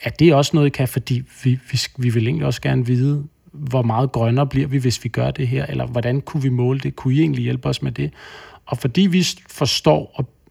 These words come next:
øh, teknikken og, og, og bygger vores, øh, prismodeller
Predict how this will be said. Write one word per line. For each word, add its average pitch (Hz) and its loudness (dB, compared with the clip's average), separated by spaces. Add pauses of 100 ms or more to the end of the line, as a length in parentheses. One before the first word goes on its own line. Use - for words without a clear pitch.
(380)
øh, 123 0
teknikken 143 2
og, 135 -2
og, 127 -4
og 131 -6
bygger 147 2
vores, 123 -2
øh, 127 0
prismodeller - -2